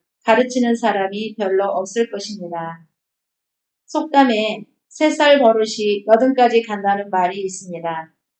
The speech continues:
어릴 때 몸에 밴 버릇은 늙어 죽을 때까지 가르치고 간다는 뜻으로 어릴 때부터 좋은 습관을 잘 가르쳐야 함을 비유적으로 하는 말입니다. 여러분,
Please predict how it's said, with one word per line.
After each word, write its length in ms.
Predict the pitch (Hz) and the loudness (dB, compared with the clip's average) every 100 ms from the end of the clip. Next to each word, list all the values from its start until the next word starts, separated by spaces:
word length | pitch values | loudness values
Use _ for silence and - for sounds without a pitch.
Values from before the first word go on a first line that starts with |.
| _ _ _ _ _ _ _ _ - | _ _ _ _ _ _ _ _ 4
어릴 320 | 240 269 254 | 4 4 4
때 320 | 277 262 247 | 6 6 4
몸에 340 | 214 233 240 | 2 2 2
밴 280 | 226 214 214 | 0 -2 -2
버릇은 640 | 202 190 196 196 180 175 - _ _ - | -4 -4 -4 -6 -10 -10 -16 _ _ 0
늙어 380 | 226 254 262 254 | 6 8 8 6
죽을 340 | 262 254 262 | 2 0 0
때까지 540 | 240 233 220 214 214 | -2 0 2 2 0
가르치고 760 | - 214 214 214 - 226 220 208 | -2 -6 -6 -8 -6 -2 0 0
간다는 540 | 208 202 202 202 202 | -2 -4 -4 -4 -4
뜻으로 580 | 202 226 220 185 208 240 _ _ _ _ _ | -4 -4 -4 -2 -2 -4 _ _ _ _ _
어릴 360 | - 226 285 277 | 2 4 2 2
때부터 600 | 247 220 202 196 170 170 _ | 2 2 -4 -6 -6 -8 _
좋은 360 | - 233 247 247 | 2 4 6 2
습관을 680 | - 285 269 220 175 160 160 - | 0 -4 0 0 0 -8 -14 -2
잘 280 | 214 220 | 2 2
가르쳐야 640 | 214 214 226 220 214 208 196 | 2 -2 -2 0 0 0 0
함을 420 | 185 190 226 226 | -2 -6 -10 -12
비유적으로 720 | _ 233 240 226 196 196 208 214 | _ -2 -2 -2 -2 -2 -4 -2
하는 240 | 247 254 | -2 -2
말입니다. 720 | 202 180 185 170 165 165 165 _ _ _ _ _ _ _ _ _ _ _ _ | -2 -4 -6 -8 -6 -6 -6 _ _ _ _ _ _ _ _ _ _ _ _
여러분, 580 | 208 214 214 220 196 - | 0 2 2 0 -4 -8